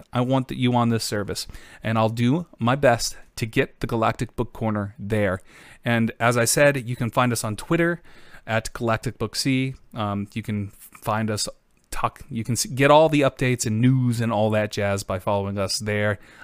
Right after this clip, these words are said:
on Twitter at Galactic Book C.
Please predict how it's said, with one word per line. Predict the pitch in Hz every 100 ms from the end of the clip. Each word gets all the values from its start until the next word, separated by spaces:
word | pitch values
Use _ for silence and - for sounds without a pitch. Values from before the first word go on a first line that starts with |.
| -
on | 104 101
Twitter | - - 104 104 104 -
at | 101 95 -
Galactic | - 95 85 95 90 -
Book | 92 -
C. | - 147 147